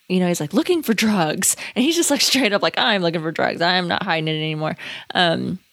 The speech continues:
and he's, you know, looking all over for a hidden stash that he has somewhere.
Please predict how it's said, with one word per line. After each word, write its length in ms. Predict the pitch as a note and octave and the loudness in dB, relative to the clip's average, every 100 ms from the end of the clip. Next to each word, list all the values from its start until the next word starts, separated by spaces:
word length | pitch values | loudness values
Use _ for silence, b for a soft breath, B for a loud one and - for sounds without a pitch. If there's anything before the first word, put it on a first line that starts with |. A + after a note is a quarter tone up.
| _ - | _ -2
and 140 | F3+ | 2
he's, 260 | G3+ F#3 F3 | 2 2 0
you 120 | F3+ | 0
know, 100 | E3+ | 2
looking 280 | E3 F3 F3 | 0 -2 -2
all 120 | D#3+ | 0
over 180 | D#3+ D#3+ | 0 -2
for 240 | - D#3 | -2 -2
a 60 | D#3 | -2
hidden 260 | F#3 D3+ | -2 -4
stash 400 | D#3 - E3+ E3+ - | -6 -2 -2 -2 -4
that 120 | - | -4
he 60 | |
has 200 | F3+ E3 | -4 -4
somewhere. 480 | - E3 D#3 - - | -4 -4 -4 -6 -6